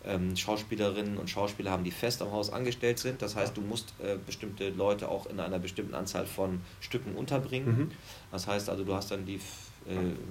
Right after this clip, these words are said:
Speaker 1: die Schauspieler X Y Z oder die Schauspielerin A, B, C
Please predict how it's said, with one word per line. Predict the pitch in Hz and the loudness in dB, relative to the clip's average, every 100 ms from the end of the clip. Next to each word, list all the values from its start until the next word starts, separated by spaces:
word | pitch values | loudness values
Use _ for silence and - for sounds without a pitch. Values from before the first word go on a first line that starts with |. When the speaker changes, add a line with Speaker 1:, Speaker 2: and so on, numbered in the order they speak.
| 90 90 | -6 -6
Speaker 1:
die | 90 | -6
Schauspieler | 90 92 92 92 87 85 - | -4 -6 -6 -6 -4 -4 -6
X | - - | -10 -10
Y | - - 90 85 | -8 -6 -4 -2
Z | - 156 - | -2 -4 -2
oder | 90 | -6
die | 87 | -6
Schauspielerin | - 98 92 87 85 90 - - - - - | -8 -8 -6 -4 -6 -8 -14 -16 -18 -12 -6
A, | 87 | -4
B, | 85 | -2
C | - 135 | 0 0